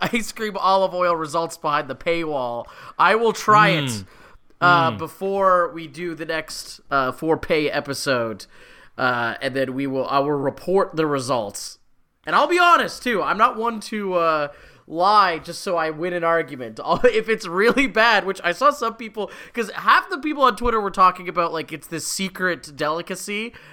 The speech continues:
Speaker 1: and then there was the people who were like, "The girlies told me <laughs> this was good,"
Speaker 2: <laughs>
Speaker 1: and I had to throw in all my ice cream. So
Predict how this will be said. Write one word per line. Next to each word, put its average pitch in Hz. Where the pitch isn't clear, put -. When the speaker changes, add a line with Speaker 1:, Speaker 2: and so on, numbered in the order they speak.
Speaker 1:
and 180
then 208
there 202
was 185
the 185
people 190
who 165
were 180
like, 156
"The 160
girlies 196
told 190
me 170
<laughs> 190
this 190
was 185
good," 180
Speaker 2:
<laughs> -
Speaker 1:
and 220
I 202
had 214
to 208
throw 202
in 190
all 185
my 170
ice 170
cream. 139
So 175